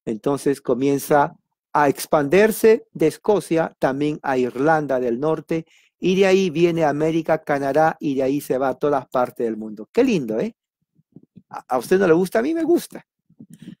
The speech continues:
Yo soy presbítero reformado. Hace cuatro años acepté la fe reformada después de haber sido bautista por muchos años y criado en una iglesia católica romana apostólica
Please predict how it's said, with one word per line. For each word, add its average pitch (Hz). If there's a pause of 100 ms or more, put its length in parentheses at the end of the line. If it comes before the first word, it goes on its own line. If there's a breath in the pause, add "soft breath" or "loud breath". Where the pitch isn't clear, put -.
(160)
Yo -
soy 311
presbítero 156
reformado. 120 (460)
Hace 127
cuatro 127
años 120
acepté 117
la 113
fe -
reformada 113
después 117
de 120
haber 113
sido 117
bautista 110
por 110
muchos 117
años 135 (640 loud breath)
y 151
criado 139
en 123
una 123
iglesia 120
católica 123
romana 117
apostólica 156